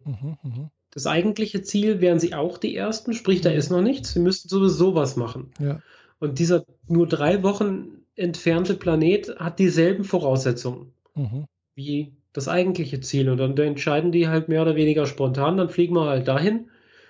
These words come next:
Speaker 2: Äh, damit haben wir unser Ziel dann auch erreicht.“ Und ich glaube, niemand hat große Lust, sich wieder in die Kryostasis-Kapseln zu setzen,
Speaker 1: Mhm,
Speaker 2: wenn er
Speaker 1: mhm.
Speaker 2: da drin gegrillt wird. So wie es dem einen Passagier passiert ist.
Speaker 1: Mhm.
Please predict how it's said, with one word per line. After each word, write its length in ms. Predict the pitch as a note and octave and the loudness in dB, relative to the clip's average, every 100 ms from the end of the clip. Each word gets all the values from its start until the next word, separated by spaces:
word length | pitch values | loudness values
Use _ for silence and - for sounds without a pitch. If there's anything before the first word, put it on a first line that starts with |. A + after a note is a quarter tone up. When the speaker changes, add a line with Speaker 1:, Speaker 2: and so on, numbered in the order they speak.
| _ _ _ | _ _ _
Speaker 2:
Äh, 340 | - E3 E3+ D#3+ | -4 0 2 2
damit 300 | D3+ E3 F3+ | 2 2 2
haben 140 | F3+ | 2
wir 60 | E3+ | 2
unser 220 | E3 D#3+ | 4 2
Ziel 220 | - F#3 | 0 0
dann 160 | E3 C3+ | 2 0
auch 200 | D3+ E3+ | -2 -2
erreicht.“ 560 | G3+ G3+ G3+ G3+ - | -4 0 0 0 -2
Und 340 | - E3 E3+ E3+ | -8 -4 -4 -4
ich 120 | E3 | -6
glaube, 260 | D#3+ D#3+ E3 | -2 2 4
niemand 320 | E3 F3 E3+ | 4 4 2
hat 140 | D3+ - | -2 -6
große 360 | - D#3+ E3 | -2 0 2
Lust, 260 | D#3 D#3+ D#3+ | 2 0 0
sich 160 | D#3+ D3 | -2 2
wieder 220 | D#3+ D#3 | 2 2
in 60 | |
die 80 | C3+ | -2
Kryostasis-Kapseln 1120 | - E3 C#3+ C3 D3 F3 F3 C#3+ C3+ - C#3 | -4 -2 -2 -2 -2 -2 -2 -4 -4 -2 -2
zu 120 | C#3 | -2
setzen, 400 | C#3 C#3+ D3+ - | 0 2 2 0
Speaker 1:
Mhm, 40 | D3 | 0
Speaker 2:
wenn 120 | D3 | 0
er 80 | D3 | -2
Speaker 1:
mhm. 40 | |
Speaker 2:
da 160 | D3 C#3+ | -2 -2
drin 240 | C#3 C#3+ - | -2 -4 -6
gegrillt 540 | - E3+ E3+ E3 C3 | -4 2 4 2 0
wird. 220 | B2 A2 _ _ - A#2+ - - - - _ | -4 -6 _ _ -20 -20 -20 -20 -20 -20 _
So 240 | - C#3 B2+ | -12 -8 -4
wie 80 | C3+ | -2
es 160 | C3 | -2
dem 540 | C#3+ C3+ C3+ B2+ A#2+ - _ _ _ | 0 0 2 0 -4 -16 _ _ _
einen 540 | C#3 C3+ C3+ C3 A#2+ - - - | -2 0 2 0 -2 -8 -16 -2
Passagier 480 | C#3+ D3+ C3+ D#3+ | 2 4 4 0
passiert 420 | - B2 - A#2+ A#2 | 0 -2 -2 -4 -4
ist. 140 | C#3+ | -6
Speaker 1:
Mhm. 80 | C3+ | -8